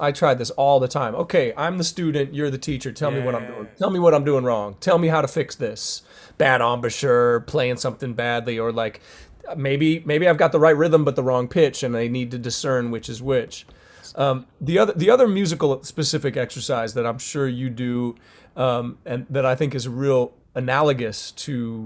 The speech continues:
Speaker 1: what we're talking about here is pegging a tuner,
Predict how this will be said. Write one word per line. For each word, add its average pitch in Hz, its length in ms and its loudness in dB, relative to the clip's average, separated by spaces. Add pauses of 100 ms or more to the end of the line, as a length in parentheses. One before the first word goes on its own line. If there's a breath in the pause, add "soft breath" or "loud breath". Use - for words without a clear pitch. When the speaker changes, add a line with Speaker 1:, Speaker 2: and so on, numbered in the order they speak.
Speaker 1:
what 120 200 -6
we're 113 80 -12
talking 165 340 -6
about 113 260 -4
here 113 320 -10 (480 soft breath)
is 139 720 0 (1000)
pegging 147 340 2
a 123 40 -4
tuner, 170 460 -2